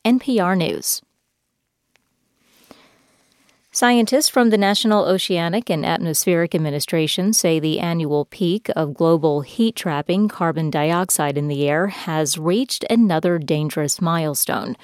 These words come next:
fifty percent higher than when the industrial age began. noaa says new emissions were slightly less than normal last year because of the coronavirus lockdown, but not enough to have an effect on overall carbon dioxide levels.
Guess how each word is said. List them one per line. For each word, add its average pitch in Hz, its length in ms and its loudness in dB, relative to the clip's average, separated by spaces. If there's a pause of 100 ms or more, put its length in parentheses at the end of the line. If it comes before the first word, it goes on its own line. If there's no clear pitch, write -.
(340)
fifty 170 400 0
percent 156 440 -4
higher 170 560 0
than 175 240 -2
when 151 160 -2
the 143 160 -2
industrial 175 600 0
age 151 300 -6
began. 170 560 -2 (400)
noaa 139 220 -2
says 147 340 -2
new 160 200 -2
emissions 156 600 -4
were 143 140 -2
slightly 151 460 -2
less 160 320 -2
than 151 180 -2
normal 151 320 -2
last 143 380 -4
year 175 260 0
because 170 280 -6
of 135 100 -8
the 151 80 -2
coronavirus 156 800 -2
lockdown, 160 640 -2
but 156 260 0 (320)
not 226 240 2
enough 220 220 0
to 214 100 0
have 170 220 -2
an 147 80 -2
effect 160 420 -2
on 156 320 -4
overall 175 480 0
carbon 160 460 -2
dioxide 147 680 -4
levels. - 560 -4